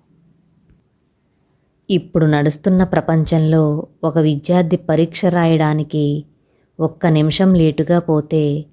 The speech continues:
సెంటర్ లోపలికి రానివ్వట్లేదు. ఎంత మంచిగా చదువుకుని ఏం లాభం? ఆలస్యంతో అమృతం విషమైపోయింది కదా. నేను కూడా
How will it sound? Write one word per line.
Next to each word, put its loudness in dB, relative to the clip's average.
సెంటర్ 0
లోపలికి 0
రానివ్వట్లేదు. -2
ఎంత 0
మంచిగా 2
చదువుకుని 0
ఏం 0
లాభం? -2
ఆలస్యంతో 0
అమృతం 2
విషమైపోయింది 0
కదా. -2
నేను 2
కూడా 0